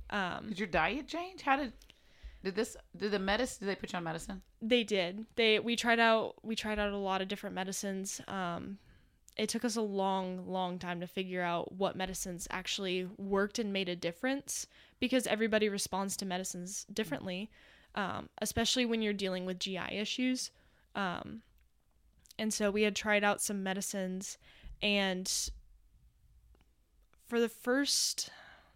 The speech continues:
Speaker 1: I don't know how many months, a, a while, there wasn't, there wasn't much improvement
Speaker 2: Oh.
Speaker 1: at all.
Speaker 2: It's
Speaker 1: It
Speaker 2: frustrating.
Speaker 1: was, it was very, very frustrating.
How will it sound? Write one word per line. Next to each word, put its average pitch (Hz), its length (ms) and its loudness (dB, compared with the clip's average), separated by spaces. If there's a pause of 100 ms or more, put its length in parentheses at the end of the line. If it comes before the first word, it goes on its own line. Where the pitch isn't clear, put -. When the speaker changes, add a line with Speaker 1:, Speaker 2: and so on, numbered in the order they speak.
(520)
Speaker 1:
I 214 100 -16
don't 226 120 -12
know 214 120 -2
how 190 220 -4
many 190 240 -2
months, - 640 -6 (840)
a, 208 120 0 (200)
a 220 100 4
while, 185 680 4 (200)
there 220 200 4
wasn't, 208 480 2
there 220 140 4
wasn't 196 280 0
much - 400 0
improvement 185 760 -2 (140)
Speaker 2:
Oh. 247 220 -4
Speaker 1:
at 185 180 6
all. 180 460 0 (220)
Speaker 2:
It's 208 100 2
Speaker 1:
It - 40 2
Speaker 2:
frustrating. 180 440 2
Speaker 1:
was, 202 220 -6
it 226 120 6
was 226 240 4
very, 196 580 4
very 190 380 2
frustrating. - 760 -6